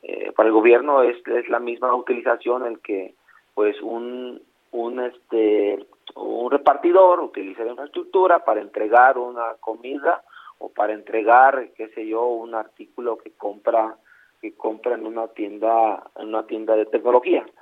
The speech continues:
Entonces, eh, eh, eh, digamos que existen estos, estas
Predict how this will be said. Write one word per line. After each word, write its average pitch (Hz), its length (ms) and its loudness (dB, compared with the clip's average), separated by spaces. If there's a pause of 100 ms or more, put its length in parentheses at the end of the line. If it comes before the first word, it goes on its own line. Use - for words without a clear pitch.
(380)
Entonces, 113 760 -4 (600)
eh, 113 840 2
eh, 113 1080 -4 (140)
eh, - 140 -10
digamos 139 420 2
que 143 100 -2
existen 135 360 -6
estos, 135 340 -2 (120)
estas 131 420 0